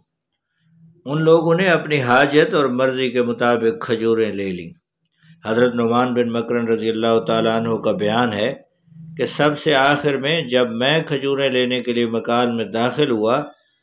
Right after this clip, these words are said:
तो मुझे ऐसा नज़र आया कि गोया इस ढेर में से एक खजूर भी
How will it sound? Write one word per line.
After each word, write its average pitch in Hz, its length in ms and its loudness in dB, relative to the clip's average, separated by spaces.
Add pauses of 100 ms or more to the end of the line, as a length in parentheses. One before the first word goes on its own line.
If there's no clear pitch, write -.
(180)
तो 113 100 -8
मुझे 123 240 0
ऐसा 123 320 0
नज़र 123 300 0
आया 120 380 2
कि 123 240 -6
गोया 120 380 2
इस 117 200 0 (100)
ढेर 120 360 -2
में 113 220 -2
से 123 260 -4
एक 120 280 -4
खजूर 113 460 -2
भी 101 100 -6